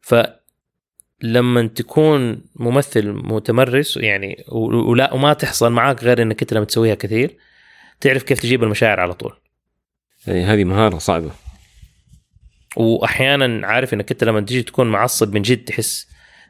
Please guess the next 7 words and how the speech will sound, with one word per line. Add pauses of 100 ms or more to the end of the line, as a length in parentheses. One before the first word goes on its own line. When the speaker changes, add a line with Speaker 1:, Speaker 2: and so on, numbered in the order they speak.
(100)
Speaker 1:
يبدأ
قلبك
يدق،
وجه-،
وجهك
يحمر
و-،